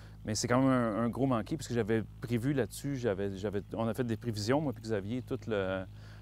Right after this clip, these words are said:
tout l'hiver. Puis là, il a fallu que je, que je change un peu. Mais je pense que quand tu es cultivateur, il faut que tu prévois un peu, euh, qu'il va y avoir des imprévus, puis il faut que tu sois prêt à te virer de bord, justement.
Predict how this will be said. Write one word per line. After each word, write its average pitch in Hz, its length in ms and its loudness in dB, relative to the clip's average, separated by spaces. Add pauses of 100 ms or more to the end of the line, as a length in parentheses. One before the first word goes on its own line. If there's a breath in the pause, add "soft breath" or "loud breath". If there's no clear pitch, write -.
(120 loud breath)
tout 127 140 0
l'hiver. 123 480 6
Puis 107 160 -8
là, 113 240 4 (120)
il 117 120 2
a 104 40 2
fallu 127 200 -2
que 120 200 4
je, 98 140 -4
que - 180 -4
je 101 60 -4
change 120 300 0
un 101 200 -2
peu. 120 240 0
Mais 113 460 4 (440 loud breath)
je 113 120 -2
pense 156 200 6
que 165 80 4
quand 143 240 4
tu 160 80 2
es 143 60 2
cultivateur, 127 480 2
il 147 60 0
faut - 120 -8
que 107 80 -10
tu - 80 -10
prévois 127 460 4
un 123 160 2
peu, 127 360 0 (500 loud breath)
euh, 101 420 2
qu'il - 180 -10
va 117 100 8
y - 40 12
avoir 117 160 8
des 117 180 4
imprévus, 113 480 0
puis 110 140 -8
il 101 40 -8
faut - 120 -10
que 110 60 -10
tu - 60 -10
sois 127 120 2
prêt 127 160 4
à 135 40 8
te 110 80 0
virer 107 240 2
de 92 60 -6
bord, 101 320 -4
justement. 90 360 -8